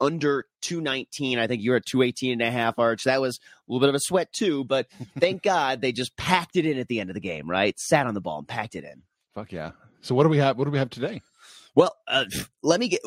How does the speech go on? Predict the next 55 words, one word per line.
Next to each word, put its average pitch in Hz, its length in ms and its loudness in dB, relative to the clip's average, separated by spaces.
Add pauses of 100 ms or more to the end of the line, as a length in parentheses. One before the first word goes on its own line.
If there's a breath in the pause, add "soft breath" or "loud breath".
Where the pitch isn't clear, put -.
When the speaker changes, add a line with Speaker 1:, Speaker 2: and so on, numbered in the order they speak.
(120)
Speaker 1:
before 175 280 4
I 233 80 2
get 190 140 0
to 156 80 0
that, 151 240 2
I 131 80 4
was 165 80 0
gonna 143 160 4
Speaker 2:
Oh, - 20 4
oh, 139 40 4
oh. 151 40 4
Speaker 1:
actually 143 300 0 (240)
touch 202 200 2
on 180 100 0
a 151 40 2
little 147 220 0
bit 196 140 0
more 139 180 2
about 175 140 0
the 113 60 2
rest-based 110 340 2
model. 107 280 2
Speaker 2:
Yeah. 175 300 -8
Speaker 1:
Um, 123 260 2
so 151 140 0
it, 120 260 -2
oh, 143 140 2 (160)
uh, 113 380 -4
quick, - 280 2 (120)
uh, 110 320 2 (100)
you 120 80 2
know, 98 140 2
recap. 156 360 0
That's 139 220 -2
three 202 240 0
and 190 100 -2
one 151 140 0
since 143 180 -6
last 123 320 0
Sunday, 175 380 -2 (240 loud breath)
but 175 100 4
it's 160 120 -8
still 240 260 0
sniffing 175 460 0
out 151 100 0
the 143 80 0
right 123 220 0
side 147 240 0
because 117 180 -2
over 156 240 0
the 165 100 2
last 120 400 0
week, 131 280 0
every 151 320 0
game 135 500 0